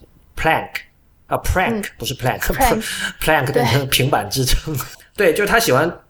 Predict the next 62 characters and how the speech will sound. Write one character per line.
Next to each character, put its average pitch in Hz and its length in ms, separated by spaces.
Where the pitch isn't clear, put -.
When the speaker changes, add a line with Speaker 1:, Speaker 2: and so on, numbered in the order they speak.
Speaker 1:
恶 196 120
作 190 140
剧 226 200
嘛， 120 140
就 185 120
是 190 60
这 220 180
个 202 80
对 208 140
于 190 60
他 208 120
们 202 80
来 156 100
说 180 160
是 175 120
一 160 60
种 101 320
智 - 180
力 165 140
上 147 100
的 131 60
游 110 140
戏 131 200
也 123 100
好， 98 400
或 113 80
者 110 60
什 - 100
么 98 80
也 101 60
好， 104 140
就 160 100
是 190 80
他 220 180
其 160 220
实 156 320
这 302 140
样 208 120
的 123 80
人 117 200
一 113 80
定 196 200
是 131 220
对 131 200
于 117 100
清 226 320
教 214 200
徒 107 200
价 113 180
值 101 180
观 107 240
是 107 160
很， - 280
很 - 180
不 117 140
屑 135 360
的， - 160
很 117 100
看 147 220
不 135 80
上 131 240
的。 - 80